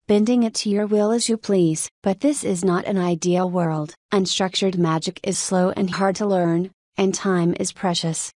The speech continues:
And besides, invocations are good enough for most purposes. They can do amazing things.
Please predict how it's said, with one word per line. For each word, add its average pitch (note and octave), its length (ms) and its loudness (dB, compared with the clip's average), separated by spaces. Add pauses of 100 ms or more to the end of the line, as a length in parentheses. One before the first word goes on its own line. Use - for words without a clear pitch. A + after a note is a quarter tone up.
And G3 180 0
besides, F#3 680 -2 (240)
invocations F#3+ 840 0
are G3 140 -2
good G3+ 240 2
enough G#3 300 2
for - 180 -2
most E3+ 380 0
purposes. E3+ 640 -4 (140)
They G3+ 160 4
can G#3 180 0
do G#3 180 2
amazing F#3+ 500 2
things. D#3+ 460 -2